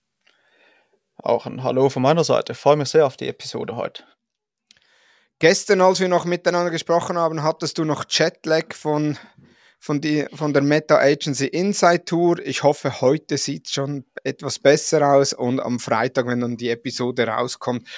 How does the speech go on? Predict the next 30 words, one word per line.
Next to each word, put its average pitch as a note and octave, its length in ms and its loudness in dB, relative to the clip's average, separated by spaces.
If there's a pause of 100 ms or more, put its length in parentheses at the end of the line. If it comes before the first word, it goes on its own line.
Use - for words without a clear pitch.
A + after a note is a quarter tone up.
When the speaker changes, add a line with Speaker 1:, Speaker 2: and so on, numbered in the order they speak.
(100)
Speaker 2:
sollte D3+ 480 0
dann C3 180 2
eigentlich B2+ 600 -4 (360)
hoffentlich C#3+ 460 2
alles C3+ 280 2
vorbei A2 440 -4
sein. - 240 -18 (1200)
Speaker 1:
Ja, C#3+ 200 4
das C3+ 160 -2
hoffe C3 180 2
ich B2+ 60 -4
auch B2+ 160 4
schwer. C3+ 400 2
Im C#3 80 -8
Moment D3 340 0
leidet C#3 320 6
noch B2+ 140 -2
immer D#3 200 -2
etwas. - 420 -2 (160)
Also - 200 -6
mein B2 220 -2
Speaker 2:
<laughs> - 40 -20
Speaker 1:
Tag B2 300 4
ist A#2+ 160 -4
immer B2 120 0
noch A#2+ 120 -2
sehr, A#2+ 240 2
sehr B2 220 0
stark A#2 580 -2 (180)
verwirrend, C#3+ 760 -2